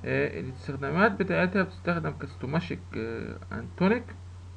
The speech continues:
حاجة كده بتفتح الشهية ومقوية. هيبنوتيك تو بروموت سليب، عشان الفولاتايل أويل موجود فيها. And preparation of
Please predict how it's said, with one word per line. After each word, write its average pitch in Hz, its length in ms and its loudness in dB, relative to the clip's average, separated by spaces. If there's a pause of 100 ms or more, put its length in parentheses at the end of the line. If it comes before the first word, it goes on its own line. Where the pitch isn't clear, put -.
(200)
حاجة 151 180 -2
كده - 240 -6
بتفتح - 420 -6
الشهية 170 640 4
ومقوية. 147 1000 -2 (840)
هيبنوتيك 180 460 4 (140)
تو 151 100 2
بروموت 147 500 2
سليب، 190 420 0 (920)
عشان 117 160 -6
الفولاتايل - 460 -2
أويل 143 180 0
موجود 120 260 -4 (100)
فيها. 220 300 4 (520)
And 180 520 6
preparation 147 760 0
of 139 80 0